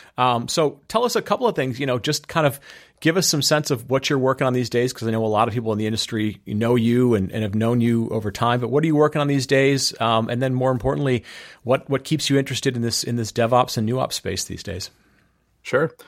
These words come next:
Speaker 2: Uh, so as you mentioned, I recently switched over to working at Splunk, uh, senior technology advocate. And in that role, I have a lot of focus and emphasis on going out to the community and helping, uh,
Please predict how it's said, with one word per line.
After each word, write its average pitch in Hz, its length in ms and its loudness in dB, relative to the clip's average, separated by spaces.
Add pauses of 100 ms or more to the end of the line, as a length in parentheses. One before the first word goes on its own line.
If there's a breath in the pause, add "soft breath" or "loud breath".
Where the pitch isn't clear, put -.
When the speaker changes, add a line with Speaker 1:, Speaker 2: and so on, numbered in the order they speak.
(320 loud breath)
Speaker 2:
Uh, 104 140 2
so 110 260 0
as 110 220 2
you 127 60 4
mentioned, 131 440 2
I 101 420 2
recently 104 800 0
switched - 340 -2
over 104 220 2
to 101 300 0
working 101 300 0
at 98 100 -2
Splunk, - 640 -2 (120)
uh, 107 220 -6
senior 101 420 0
technology 101 480 2
advocate. 101 480 0
And 101 280 2 (360 loud breath)
in 117 160 2
that 110 220 0
role, 107 280 2
I 104 100 -2
have 101 160 2
a 98 40 4
lot 98 280 2
of 95 240 0
focus - 640 -2
and 95 160 0
emphasis 110 560 0
on 95 420 2 (300)
going 113 200 2
out 117 120 2
to 110 100 -2
the 107 60 0
community 104 560 2
and 95 220 0
helping, 117 640 0 (360 loud breath)
uh, 117 160 -4